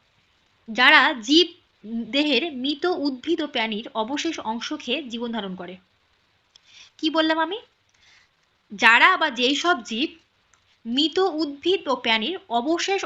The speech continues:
অংশ খেয়ে জীবন ধারণ করে তাদেরকে কিন্তু বলা হয় ডেটিভোর। তাহলে এই ডেটিভোরের প্রজাতির উদাহরণের মধ্যে কোনগুলো আছে? অপশনে কি কি বলা হয়েছে? কেঁচো, শৈবাল, বাজপাখি, সাপ। তাহলে কোন প্রাণী উদ্ভিদ ও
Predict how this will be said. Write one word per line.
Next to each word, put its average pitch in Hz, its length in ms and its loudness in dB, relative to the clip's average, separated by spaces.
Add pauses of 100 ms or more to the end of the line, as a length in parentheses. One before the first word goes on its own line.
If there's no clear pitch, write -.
(100)
অংশ 262 180 -8 (160)
খেয়ে 269 140 -2 (120)
জীবন 240 260 -6
ধারণ 277 260 -4
করে 214 200 -6
তাদেরকে 226 360 -4
কিন্তু 262 200 -14
বলা 196 180 -6
হয় 349 140 -4 (400)
ডেটিভোর। 233 420 -4 (640)
তাহলে 285 180 2 (120)
এই 285 80 -2 (100)
ডেটিভোরের 302 540 2 (580)
প্রজাতির 269 420 0
উদাহরণের 294 380 -4
মধ্যে 302 220 -6
কোনগুলো 208 360 -6
আছে? 190 160 -14 (120)
অপশনে 277 300 -12
কি 285 100 -8
কি 294 120 -10
বলা 285 140 -4
হয়েছে? 311 220 -10 (440)
কেঁচো, 262 360 -4 (360)
শৈবাল, 240 420 0 (220)
বাজপাখি, 214 440 -6 (100)
সাপ। 180 180 -6 (760)
তাহলে 311 160 0 (140)
কোন 320 160 0 (100)
প্রাণী 320 300 4 (2250)
উদ্ভিদ 311 340 0
ও - 20 0